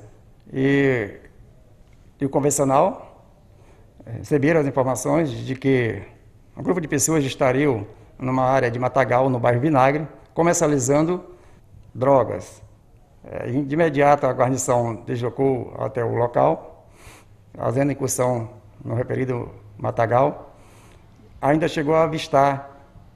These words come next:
eh, umas três pessoas, sendo que as mesmas, ao, a perceber a presença da polícia, tomaram rum-, rumo ignorado,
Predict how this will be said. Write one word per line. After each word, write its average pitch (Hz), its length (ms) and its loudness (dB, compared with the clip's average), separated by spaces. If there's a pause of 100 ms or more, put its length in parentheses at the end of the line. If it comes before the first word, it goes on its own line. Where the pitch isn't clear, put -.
(280)
eh, 123 600 0
umas 139 260 -2
três 175 240 0
pessoas, 117 680 0 (540)
sendo 180 480 0
que 175 160 0
as 147 160 2
mesmas, 151 340 2
ao, 139 260 2
a 127 180 4
perceber 143 440 0
a 127 40 2
presença 127 300 -4
da 139 80 0
polícia, 170 480 -4 (1160)
tomaram 127 320 0
rum-, 127 280 -2
rumo 131 200 2
ignorado, 131 600 2